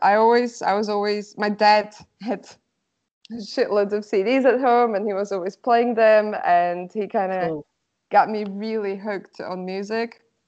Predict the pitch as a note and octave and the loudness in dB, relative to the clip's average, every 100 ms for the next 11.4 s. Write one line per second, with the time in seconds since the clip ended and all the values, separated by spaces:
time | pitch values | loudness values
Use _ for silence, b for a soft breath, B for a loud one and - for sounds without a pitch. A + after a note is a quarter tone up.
0 | _ _ _ - G3 G3 G3 F3+ - G3 | _ _ _ -4 -2 0 0 -2 0 -2
1 | G#3+ B3 B3+ G#4+ E4 - - A#3 B3 A#3+ | -2 -6 -2 -2 -2 -6 -6 -2 -2 -2
2 | C4+ A#3+ G3 G3 G#3 F#3+ F#3+ F#3 F#3+ - | 0 0 0 -2 -4 -4 -4 -6 -8 -4
3 | G#3 G#3 G3 G3+ G3 F#3+ - F#3+ G3+ G3+ | -2 -4 -6 0 0 0 -4 -6 -4 -4
4 | G3 F3 F3+ C4 A3+ F#3+ G3 A3 - F#3 | -4 -6 0 0 0 -2 -4 -4 -6 -6
5 | F#3+ - G#3+ F#3+ F#3 F#3+ F#3 F#3 F#3 F#3+ | -6 -4 -2 -2 -2 -6 -6 -6 -4 -2
6 | G3 E3 F3+ _ _ _ _ _ _ _ | -2 -4 -8 _ _ _ _ _ _ _
7 | _ _ G3+ F#3 F3 F#3+ C#4 _ _ _ | _ _ -8 -4 -4 -6 -10 _ _ _
8 | _ _ _ _ _ G3 G3+ G3+ G#3 G3+ | _ _ _ _ _ 2 2 0 2 2
9 | G#3+ A#3 A#3 D4+ F#3+ D3+ - G#3+ B3 C4+ | 2 2 2 2 0 0 2 2 0 -4
10 | D4+ C#4+ A3+ B3 F#3 F#3+ _ F#3+ G3 F#3+ | -4 -6 0 2 2 -2 _ -10 -8 -4
11 | F#3 F#3+ G3 | 0 0 0